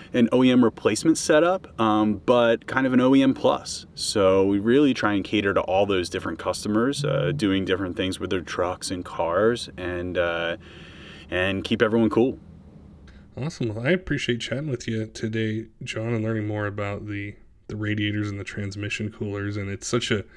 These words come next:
Speaker 2: as I mentioned before, it's such an integral part of what we're talking about on the podcast and, and episodes people are requesting. A lot of it comes down to the engine and the transmission, and the support around that i-, is something that I think can be overlooked,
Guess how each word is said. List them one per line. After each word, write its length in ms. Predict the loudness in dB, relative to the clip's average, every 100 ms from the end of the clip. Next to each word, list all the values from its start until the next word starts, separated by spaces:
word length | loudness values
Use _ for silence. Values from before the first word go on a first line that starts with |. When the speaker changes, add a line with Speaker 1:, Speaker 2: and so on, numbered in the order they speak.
| -20 -20 -14
Speaker 2:
as 80 | -6
I 80 | -4
mentioned 360 | -4 -6 -6 -10
before, 220 | -10 -8
it's 100 | -4
such 160 | -4
an 100 | -6
integral 340 | -4 -2 -2 -4
part 400 | -6 -2 -2 -2
of 200 | -6 -6
what 160 | -6
we're 80 | -6
talking 420 | -10 -10 -10 -8
about 240 | -8 -6 -8
on 80 | -10
the 60 |
podcast 840 | -12 -10 -10 -10 -12 -12 -12 -12 -12
and, 140 | -12 -16 -20 -20 -18 -12
and 120 | -10
episodes 440 | -8 -10 -8 -10
people 320 | -10 -10 -8
are 100 | -8
requesting. 760 | -10 -12 -10 -10 -8 -8 -8 -8
A 60 |
lot 220 | -8 -6 -6
of 80 |
it 100 | -6
comes 240 | -6 -6 -4
down 200 | -4 -4
to 60 |
the 160 | -6 -8
engine 280 | -10 -8 -8
and 100 | -8
the 60 |
transmission, 800 | -10 -10 -10 -8 -8 -8 -8 -12 -14 -20 -20 -16 -8
and 260 | -6 -4
the 60 | -6
support 640 | -8 -8 -8 -2 0 0 -4
around 480 | -6 -4 -2 0 -2
that 320 | -6 -10 -18 _ -20 _ -12
i-, 220 | -6 -6 -6
is 200 | -6 -4
something 440 | -4 -4 -4 -6
that 260 | -6 -8 -10
I 140 | -8
think 180 | -2 -2
can 120 | -2
be 180 | -6 -6
overlooked, 840 | -4 -4 -4 -8 0 2 2 -2